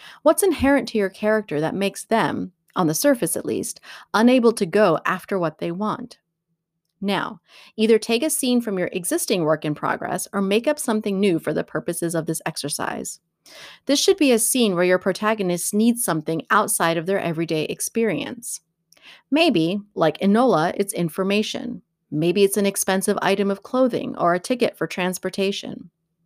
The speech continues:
Examine what about your character's personality and their experience prevents them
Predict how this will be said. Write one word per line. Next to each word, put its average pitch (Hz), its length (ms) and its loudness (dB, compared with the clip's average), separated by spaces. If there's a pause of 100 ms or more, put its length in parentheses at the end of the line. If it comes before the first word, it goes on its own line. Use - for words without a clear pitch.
(640)
Examine 269 640 6
what 294 200 2
about 208 260 2
your 175 120 0
character's 196 480 -2
personality 156 800 -2
and 175 180 -2
their 180 100 2
experience 185 760 0
prevents 220 560 0
them - 320 -4